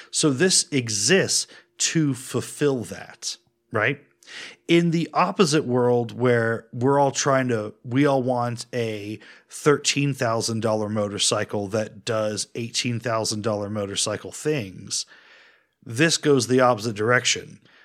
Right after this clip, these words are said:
There's just somebody with a lot of money that goes, "I want a motorcycle that just costs six times as much as it should." So boom, this exists, right?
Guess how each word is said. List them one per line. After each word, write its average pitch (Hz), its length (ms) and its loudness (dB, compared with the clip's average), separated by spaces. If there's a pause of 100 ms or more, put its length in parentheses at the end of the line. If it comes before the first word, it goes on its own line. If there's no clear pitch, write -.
(120)
There's 131 240 4
just 135 240 4
somebody 131 500 6
with 120 200 0
a 117 40 0
lot 117 260 2
of 110 80 0
money 117 280 2
that 107 160 -2
goes, 110 260 -2 (440)
"I 127 300 6
want 117 560 0
a 123 80 0
motorcycle 117 720 0
that 107 160 0
just - 220 0
costs 120 460 0 (500)
six - 500 4
times 131 460 0
as 107 160 0
much 113 300 0
as 101 120 0
it 101 140 -6
should." - 400 -2 (480)
So - 280 4
boom, 101 760 0 (200)
this 113 320 0
exists, 107 800 -4
right? 117 260 0